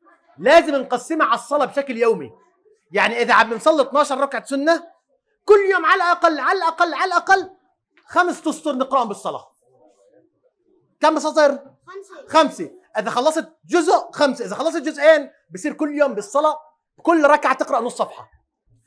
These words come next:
Speaker 1: هيك بإذن الله ما بتنسى، عشان كل يوم عم تقرأهم بالصلاة. النبي صلى الله عليه وسلم، صلوا عليه، صلى الله عليه وسلم يقول:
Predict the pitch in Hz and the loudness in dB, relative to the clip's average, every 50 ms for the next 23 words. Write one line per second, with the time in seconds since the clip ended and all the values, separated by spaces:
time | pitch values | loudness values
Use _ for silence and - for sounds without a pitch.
0 | _ _ _ _ - 170 349 392 403 - 262 311 320 349 302 294 320 311 320 320 | _ _ _ _ 4 6 6 6 6 4 -2 -4 -4 -4 -2 -4 -2 0 0 2
1 | 277 294 349 339 339 339 311 254 - - 123 - _ _ _ _ _ _ _ _ | 4 4 4 4 2 -2 -6 -6 -8 -12 -14 -16 _ _ _ _ _ _ _ _
2 | _ - - - 240 202 - 277 277 311 311 277 233 196 - - - 262 262 247 | _ -14 -10 -10 -10 -8 -8 -8 -6 -6 -6 -8 -8 -10 -12 -10 -6 -6 -4 -4
3 | 226 - - 220 170 - - _ _ _ _ _ - 208 226 233 240 254 339 320 | -6 -6 -6 -6 -6 -6 -8 _ _ _ _ _ -8 -6 -4 -2 -2 -2 0 0
4 | 294 247 - - 262 247 233 220 220 233 214 196 202 196 - 196 160 156 - 247 | -2 -2 -2 -2 -2 -2 -2 -2 0 2 2 2 0 -2 -6 -10 -8 -6 -4 -2
5 | 240 214 185 185 151 127 101 - _ _ _ _ _ _ _ _ _ _ _ _ | 0 0 0 0 0 -4 -8 -14 _ _ _ _ _ _ _ _ _ _ _ _
6 | _ - 254 240 233 214 185 180 202 190 170 165 - - 151 123 101 | _ -6 -4 -4 -2 -2 -4 -4 -6 -8 -8 -10 -10 -10 -12 -14 -14